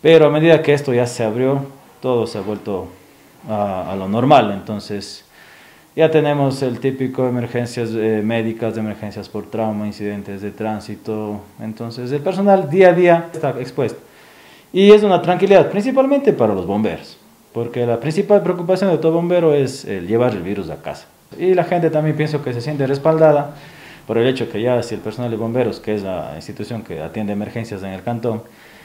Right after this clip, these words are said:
eh, ya empezó su proceso de vacunación, ese quiere, eso quiere decir que es un respaldo a posterior. O sea, el, el personal va a seguir operativo, el personal va a seguir dando su contingente cuando sea necesario. Y sirviendo a Girón, que es lo que nosotros perseguimos.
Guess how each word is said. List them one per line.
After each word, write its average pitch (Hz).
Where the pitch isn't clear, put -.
eh, 98
ya 131
empezó 135
su 143
proceso 135
de 127
vacunación, 143
ese 117
quiere, 123
eso 113
quiere 113
decir 127
que 123
es 120
un 107
respaldo 123
a 85
posterior. 92
O -
sea, -
el, 85
el 95
personal 113
va 110
a 107
seguir 110
operativo, 113
el 113
personal 98
va 98
a 98
seguir 104
dando 107
su 95
contingente 127
cuando 95
sea 92
necesario. 87
Y 190
sirviendo 190
a 165
Girón, 180
que 127
es 110
lo 98
que 98
nosotros -
perseguimos. 87